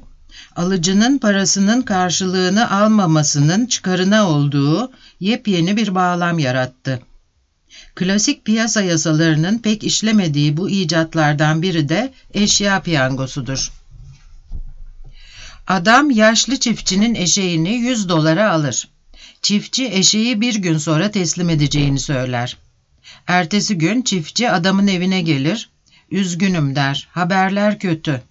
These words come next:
Eşek maalesef sizlere ömür." Adam kamyonetin arkasına bakar. "E, iyi." der, "paramı geri ver o zaman." "Veremem." der çiftçi, "harcadım bile."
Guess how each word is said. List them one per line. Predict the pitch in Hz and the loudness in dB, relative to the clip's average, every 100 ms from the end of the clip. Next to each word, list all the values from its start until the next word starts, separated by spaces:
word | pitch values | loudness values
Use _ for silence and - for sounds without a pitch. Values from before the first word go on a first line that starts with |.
| _ _ _ - - | _ _ _ -20 -6
Eşek | 180 - 208 254 214 | 0 0 0 -2 2
maalesef | 220 202 151 147 196 | 4 4 2 0 -4
sizlere | - 180 160 170 165 156 | -2 -2 -2 0 0 0
ömür." | 135 131 - - _ _ _ _ _ _ _ - - - | 0 -4 -6 -8 _ _ _ _ _ _ _ -20 -20 -4
Adam | 175 185 247 269 | 0 2 2 2
kamyonetin | 208 196 202 202 208 240 | 2 4 4 2 2 2
arkasına | 214 180 196 175 185 180 | 2 2 -2 -4 -2 0
bakar. | 151 - 143 160 208 - - _ _ _ - | 0 -2 -2 -2 -4 -10 -20 _ _ _ -2
"E, | 151 | -2
iyi." | 156 202 240 196 | 2 0 2 2
der, | 165 165 214 - - - - | 2 0 -4 -14 -20 -20 -4
"paramı | 180 185 190 | 0 2 0
geri | 185 214 233 | 2 2 2
ver | 220 175 | 0 0
o | 151 | 0
zaman." | 143 139 151 226 - _ _ _ _ _ _ _ | 0 0 0 -2 -6 _ _ _ _ _ _ _
"Veremem." | 156 185 233 254 226 165 | -4 -2 2 2 2 2
der | 151 151 | 0 0
çiftçi, | 165 151 - 147 | -2 -4 -4 -2
"harcadım | 143 165 180 185 190 247 226 | 0 0 0 -2 -2 0 0
bile." | 160 139 127 | 0 -2 -4